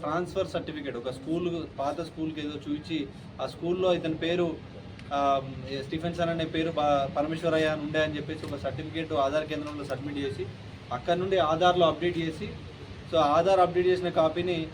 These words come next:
మళ్ళీ తీసుకొచ్చి రిజిస్టర్ ఆఫీస్లో చూపించి, అక్కడ నుండి ఈ విధంగా రిజిస్ట్రేషన్ చేయడం జరిగింది. ఇంకో రకమైన modus operandi ఏంటంటే, already బ్రతికున్న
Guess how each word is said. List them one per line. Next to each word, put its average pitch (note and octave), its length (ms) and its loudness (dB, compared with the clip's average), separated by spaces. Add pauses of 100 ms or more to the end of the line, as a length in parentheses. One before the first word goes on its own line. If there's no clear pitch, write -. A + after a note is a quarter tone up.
(180)
మళ్ళీ D#3+ 200 0
తీసుకొచ్చి D#3+ 600 -4
రిజిస్టర్ D3 280 -2
ఆఫీస్లో D#3 360 0
చూపించి, C#3+ 340 -6
అక్కడ D3 200 -2
నుండి D3 340 -4 (360)
ఈ C#3 40 -4
విధంగా D3 320 0
రిజిస్ట్రేషన్ C#3 380 -4
చేయడం A2+ 140 -6
జరిగింది. - 960 -12
ఇంకో G#3+ 200 0
రకమైన G3+ 600 2 (220)
modus E3+ 240 4
operandi E3 760 0
ఏంటంటే, D#3 560 2 (600)
already F#3 340 4 (580)
బ్రతికున్న D#3+ 580 0